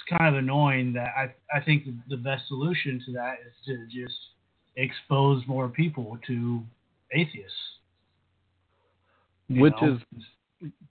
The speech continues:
Speaker 2: kind of pretty much the reason why I go ahead and just tell people that I'm an atheist as opposed to secular humanist or whatever, because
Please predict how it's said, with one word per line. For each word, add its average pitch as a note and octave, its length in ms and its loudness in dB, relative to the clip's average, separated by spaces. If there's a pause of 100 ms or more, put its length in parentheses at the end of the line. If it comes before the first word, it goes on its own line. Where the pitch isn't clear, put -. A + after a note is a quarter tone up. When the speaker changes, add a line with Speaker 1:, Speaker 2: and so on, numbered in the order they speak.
Speaker 2:
kind E3+ 240 2
of B2+ 100 -4
pretty C#3+ 220 0
much B2+ 260 -2 (100)
the A2 80 0
reason G#2+ 360 0
why G2 260 -2
I G2 60 -2
go G2+ 200 0
ahead G2 240 0
and F#2+ 80 -6
just F#2 220 -10
tell G2 140 -2
people G2 340 -4
that F#2 100 -6
I'm F#2 180 -4
an F#2+ 120 -6
atheist F#2+ 560 -6
as G2+ 100 -14
opposed F#2+ 420 0 (120)
to F#2 260 4 (720)
secular G2+ 400 2
humanist F#2+ 640 -4
or F#2+ 120 0
whatever, F#2+ 420 2
because F#2 480 -2